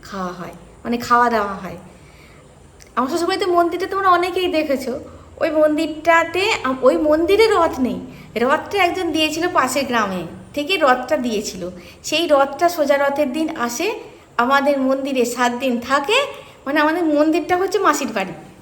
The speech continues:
বুঝতে পারলে? সেই মন্দিরে সাত দিন থাকে, আবার, আহ, উল্টো রথের দিন আবার চলে যায়। ওই সাতটা দিন খুব আনন্দ করে, খাওয়া দাওয়া হয়।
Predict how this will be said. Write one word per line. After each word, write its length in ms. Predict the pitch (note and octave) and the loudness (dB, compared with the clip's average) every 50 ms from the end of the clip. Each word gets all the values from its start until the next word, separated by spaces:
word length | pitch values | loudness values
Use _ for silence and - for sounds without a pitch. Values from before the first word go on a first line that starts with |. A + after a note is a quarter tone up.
| - - | -18 -12
বুঝতে 240 | D4 - - A4 | -12 -4 0 2
পারলে? 240 | A4 G#4+ E4 A3 F#3 F#3 - - - - - - | 2 2 2 0 -2 -6 -8 -14 -16 -16 -10 -6
সেই 120 | D#4 D#4 | -4 0
মন্দিরে 380 | D4 D4 D4 D4 D4 D4+ D#4 D4+ | 0 2 2 2 0 0 0 0
সাত 200 | D#4 D#4 C#4+ B3 | 0 0 -2 0
দিন 200 | B3+ D4 D4+ D4+ | 0 -2 0 0
থাকে, 220 | D#4+ E4+ F4 A4 | 0 0 0 0
আবার, 520 | G4 C#4+ A#3+ A3+ A#3 A#3 A#3 A3+ A3+ A3 | -2 -2 0 2 2 4 4 2 2 0
আহ, 720 | - - - - G#3+ G#3+ G#3 G3+ G3+ G3+ G3 G3 G3 G3+ G#3+ | -2 -6 -8 -10 -10 -8 -8 -8 -6 -6 -6 -6 -8 -6 -6
উল্টো 200 | A#3 A3+ A#3 A#3 | -6 -4 -2 -2
রথের 280 | A#3 A3+ A#3 A#3 A3+ A3 | -2 -2 -2 -2 -4 -4
দিন 140 | B3+ D4+ G#4+ - - - - - - - - | -4 -6 -6 -6 -12 -18 -20 -20 -20 -20 -12
আবার 300 | - G3 F#3 G3 A#3 D4 C4+ - | -10 -8 -4 -4 -4 -4 -4 -8
চলে 200 | A3+ G3 F#3+ F3+ | -6 -6 -6 -6
যায়। 180 | F#3 F3 F3+ G3 | -6 -6 -6 -6
ওই 80 | G3+ | -6
সাতটা 440 | G3 - - G3+ - - - - A3+ | -6 -6 -8 -10 -10 -10 -6 -6 -4
দিন 160 | A3+ A#3+ A#3+ A#3 - - | -2 -2 -6 -6 -6 -6
খুব 220 | D#4 E4+ D#4 C#4 | -4 -4 0 0
আনন্দ 560 | A#3+ G#3+ G#3+ A3 A3 A3+ A3 A3+ A#3 A#3 A3+ A#3 - - | 0 0 0 -4 -6 -6 -6 -4 -4 -4 -4 -6 -8 -4
করে, 320 | A3+ A3 G#3+ G#3+ A3 G#3+ A3 A3 - | -4 -2 -2 0 -2 -4 -4 -4 -6
খাওয়া 180 | G#3 G#3 G#3 | -4 -4 -2
দাওয়া 260 | G3+ G#3 G#3+ G#3+ G#3+ G#3 | -4 -4 -4 -4 -4 -4
হয়। 280 | G#3 G3+ G#3 G#3 G#3+ | -6 -6 -6 -6 -8